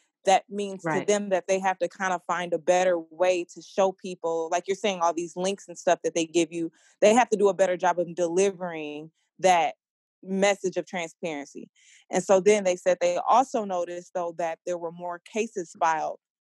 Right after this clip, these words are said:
Speaker 1: with how mon-, how many, how many more people were, like, kinda seeing, like, "Oh my God, like, my data is being used against me," and the cases went through the roof. So I'm excited for what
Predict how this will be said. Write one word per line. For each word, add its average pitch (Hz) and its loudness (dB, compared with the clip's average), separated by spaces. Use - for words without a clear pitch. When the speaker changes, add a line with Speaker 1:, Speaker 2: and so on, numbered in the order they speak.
Speaker 1:
with 190 2
how 220 2
mon-, 208 -4
how 208 -4
many, 208 -6
how 202 -4
many 208 -6
more 196 -6
people 190 -4
were, 170 -4
like, 160 -2
kinda 180 -2
seeing, 208 -2
like, 156 -2
"Oh 190 -2
my 170 -4
God, 180 4
like, 156 0
my 196 4
data 202 2
is 214 4
being 185 0
used 180 -12
against 175 -2
me," 160 -4
and 180 2
the 170 0
cases 190 2
went 170 -2
through 165 -4
the 156 -6
roof. 160 0
So 180 4
I'm 214 0
excited 208 -2
for 180 -4
what 180 0